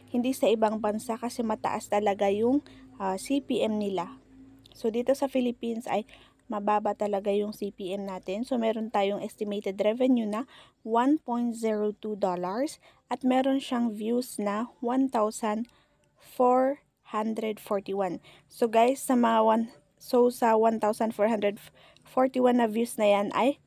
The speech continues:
meron lamang po tayong one point two dollars na kita. So, paano ba natin malalaman yung one view niya? So, back natin.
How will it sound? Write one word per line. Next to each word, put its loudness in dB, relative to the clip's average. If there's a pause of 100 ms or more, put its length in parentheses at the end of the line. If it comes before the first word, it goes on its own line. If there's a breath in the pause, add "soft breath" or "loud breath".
meron -2
lamang -2
po -4
tayong 0 (380 loud breath)
one 2
point 0
two -2
dollars -2
na 0 (300)
kita. -4 (300 loud breath)
So, 4
paano 6
ba 6
natin 4 (300)
malalaman 2
yung -2
one 2
view -4
niya? -2
So, -2 (800 soft breath)
back -4
natin. -4